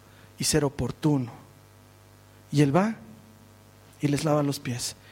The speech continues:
y les enseña la lección de servicio más grande que puede habernos enseñado y les dice:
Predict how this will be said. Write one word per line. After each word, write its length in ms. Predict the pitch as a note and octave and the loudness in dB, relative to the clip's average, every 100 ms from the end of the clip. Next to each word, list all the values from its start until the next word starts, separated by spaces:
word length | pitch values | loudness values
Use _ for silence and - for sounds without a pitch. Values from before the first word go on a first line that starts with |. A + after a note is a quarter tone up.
| - - | -8 -2
y 80 | |
les 140 | C#3+ C#3 | 0 2
enseña 320 | C#3 D#3 D#3 | 0 2 2
la 100 | D3 | 2
lección 280 | C#3 D3 D3 | 0 0 -2
de 60 | |
servicio 360 | C3+ C#3 C3+ C3+ | 0 -2 0 2
más 180 | C#3 C3 | 2 2
grande 300 | C#3+ D3 C#3 | 2 2 0
que 80 | B2+ | -4
puede 200 | C3+ B2+ | -2 0
habernos 340 | B2 B2 B2+ | -2 -4 -4
enseñado 340 | C3 - C3 C3 | -4 -2 0 0
y 40 | |
les 120 | C3 | 0
dice: 240 | B2+ B2 | -2 -2